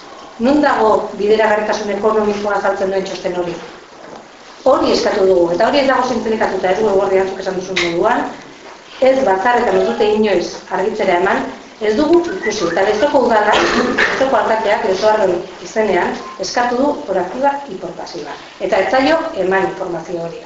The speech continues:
Ainhoak eskatu duen baino gehiagotan. Beste bat, ingurumenari ze kalte egingo zaion, ez da inundik ere agertzen txosten hori. Eta zazpi orrialdeko txosten horretan, aurrekoan irakurri nuen txosten horretan, jartzen zuen,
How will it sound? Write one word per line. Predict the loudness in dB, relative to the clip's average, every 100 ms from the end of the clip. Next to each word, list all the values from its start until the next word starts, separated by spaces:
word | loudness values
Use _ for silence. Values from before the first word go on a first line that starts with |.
| -16 -16 -16 -12 0
Ainhoak | 2 4 2 0
eskatu | -2 -2
duen | 0 2
baino | 0 2
gehiagotan. | 2 2 0 -6 -10 -14 -18 -14 -2
Beste | -2 2 2
bat, | 2 0
ingurumenari | -2 -2 0 2 2 2 0 2
ze | 0
kalte | 2 2 2 0 -2 -6 -14 -16 -10 -8 -8 -4
egingo | -2 2 2 2
zaion, | 2 2 4 4 0 -2 -14 -18 -18 -16 -14 -14 -16 -18 -18 -18 -18 -18 -18 -14 -10
ez | -2
da | 0 2
inundik | 2 0 0 0 -2
ere | 0 0 2
agertzen | 0 -2 -6
txosten | -6 -6 -6
hori. | -6 -8 -10 -6
Eta | -2 2 2 0 -6 -4
zazpi | -2 0 2 2
orrialdeko | 4 2 2 2 2 2 -2 -12 -16 -10
txosten | -8 0
horretan, | 2 2 0 0
aurrekoan | 0 0 0 0
irakurri | 2 0 -2 -2
nuen | -4 -4 -6
txosten | -6 -6 -4
horretan, | -2 0 0 -2 -2 -8 -8 -12 -4
jartzen | -2 2 0
zuen, | 2 2 2 2